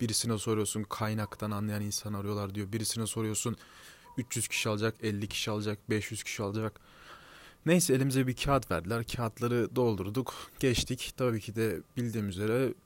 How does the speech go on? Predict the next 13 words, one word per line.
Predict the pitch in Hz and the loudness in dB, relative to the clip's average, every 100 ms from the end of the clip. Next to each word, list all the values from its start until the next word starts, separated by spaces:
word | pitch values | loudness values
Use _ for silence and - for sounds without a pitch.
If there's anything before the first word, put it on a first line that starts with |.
| _ - | _ -10
bir | 117 107 | -4 -2
herhangi | 101 113 110 98 | -2 0 0 0
bir | 90 | -2
şey | - 104 | -2 0
olmadı. | 92 90 107 107 110 | -2 -2 -2 -4 -2
İşe | 117 - | -2 -2
falan | 101 101 120 | 0 0 0
alınmadık. | 113 101 90 95 - - - - - | 0 0 -2 -2 -4 -8 -16 -20 -2
Binlerce | 120 110 107 87 90 | 2 4 2 0 2
genç | 117 101 - | 2 2 0
vardı | 101 90 95 | -2 0 -4
resmen | 95 - 95 | -4 -4 -6
orada. | 92 101 131 | -4 0 0